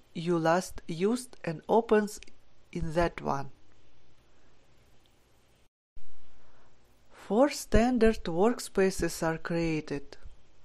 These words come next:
when you install AutoCAD. Drafting and annotation. This workspace is configured for a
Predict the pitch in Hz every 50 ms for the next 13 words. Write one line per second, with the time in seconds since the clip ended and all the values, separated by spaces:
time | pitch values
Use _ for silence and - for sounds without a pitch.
0 | - - - 160 156 196 208 226 226 208 185 190 190 - - - 190 196 202 190
1 | - - - 165 165 151 - - 170 165 160 - 156 147 - - 131 131 - -
2 | - - - - - - - - _ _ _ - _ _ _ _ _ - - -
3 | - - - - - - - - - - - - - - - - - - - -
4 | 170 151 180 202 233 285 285 - - 247 233 226 - - 185 190 190 - - -
5 | 202 214 214 208 202 202 - 180 170 165 156 147 - - 151 143 135 147 - -
6 | - - - - - - - - - - - - _ - - - 147 - 202 202
7 | - - - 175 196 269 311 302 - - - - 175 160 156 151 - - - -
8 | - - - - - - - - - - - - - - - - - - - -
9 | - - - _ - 226 254 254 254 - - - 208 202 208 - - 262 262 240
10 | 254 247 240 233 233 - - - - - 185 190 - - 170 175